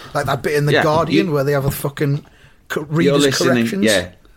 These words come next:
Speaker 2: They call it Lampard's Corner.
Speaker 1: Yeah.
Speaker 2: <laughs> Right, listen, you, actually, that's quite a good item for the show,
Speaker 1: <laughs>
Speaker 2: Lampard's Corner,
Speaker 1: Yeah.
Speaker 2: and we just
Speaker 1: Do it in the
Speaker 2: collect,
Speaker 1: voice.
Speaker 2: like, bullshit that people have done.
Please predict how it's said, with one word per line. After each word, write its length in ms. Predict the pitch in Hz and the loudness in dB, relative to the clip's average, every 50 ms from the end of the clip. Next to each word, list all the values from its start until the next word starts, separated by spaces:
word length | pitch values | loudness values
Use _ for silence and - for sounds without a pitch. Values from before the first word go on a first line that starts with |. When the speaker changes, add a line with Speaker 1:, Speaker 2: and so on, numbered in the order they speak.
| - - - | -20 -12 -6
Speaker 2:
They 140 | - 113 113 | -4 -4 -2
call 240 | 113 139 123 110 117 | 0 0 0 0 0
it 180 | 113 - - 110 | -2 -2 -2 -2
Lampard's 600 | 110 107 107 107 - - 107 98 98 - - - | -2 0 0 -2 -2 -2 0 0 0 -2 -4 -8
Corner. 360 | - - 120 120 120 156 175 | -4 -2 0 2 2 2 2
Speaker 1:
Yeah. 240 | 190 185 156 123 113 - - _ - | 2 2 0 -2 -6 -10 -16 _ -14
Speaker 2:
<laughs> 640 | - - - - - - - - - - - - - | -14 -14 -14 -18 -20 -20 -20 -16 -16 -16 -12 -6 -2
Right, 240 | 107 110 - - 165 | 0 0 0 0 0
listen, 320 | 185 180 156 127 - - - - - - - _ _ - - - | -2 0 -2 -4 -4 -6 -14 -20 -20 -20 -20 _ _ -20 -14 -6
you, 380 | 110 127 143 147 151 - - - _ - | -2 0 2 2 0 0 -4 -8 _ -4
actually, 300 | 127 131 - - 104 110 | -4 -4 -4 -4 -4 -2
that's 140 | 110 - - | -2 -4 -2
quite 220 | - - 117 - | -2 -2 -2 -2
a 20 | - | -2
good 160 | - - 101 | -2 -2 0
item 280 | 92 90 87 87 90 | 0 0 0 -2 -4
for 120 | 87 92 85 | -6 -4 -2
the 80 | 87 | -2
show, 240 | - - 120 107 107 90 165 170 | -2 0 0 0 0 0 0 -2
Speaker 1:
<laughs> 140 | - - 85 | -2 -4 -2
Speaker 2:
Lampard's 520 | 85 85 85 87 92 87 85 82 - - | -2 -4 -2 -2 -2 -2 -2 -2 -2 -6
Corner, 240 | - - 87 80 - | -6 -2 0 2 2
Speaker 1:
Yeah. 320 | - 87 80 76 76 - - | 2 2 2 0 0 -2 -2
Speaker 2:
and 140 | 95 92 90 | -2 0 0
we 100 | 90 90 | 0 0
just 240 | 90 95 87 - | 0 -2 -2 -2
Speaker 1:
Do 60 | - 160 | -2 -2
it 60 | 151 | 0
in 40 | 143 | 2
the 60 | 104 | 2
Speaker 2:
collect, 220 | 104 107 104 131 151 | 2 2 2 2 0
Speaker 1:
voice. 360 | 156 135 127 - - - - | 0 -2 -2 -4 -6 -6 -4
Speaker 2:
like, 600 | 95 90 85 87 - - - - - - - - | -4 -2 -2 -2 -4 -6 -14 -20 -20 -16 -6 -2
bullshit 680 | 123 120 117 117 110 - - - 101 80 80 - - | 0 0 0 0 0 -2 -2 0 0 0 -2 -2 -4
that 160 | 85 87 - | -6 -6 -4
people 320 | - 101 90 78 - 98 90 | -2 -2 -2 0 0 0 0
have 160 | 85 85 - | -2 -2 -2
done. 400 | - 101 85 71 73 76 87 | -2 -2 -2 -2 -4 -8 -10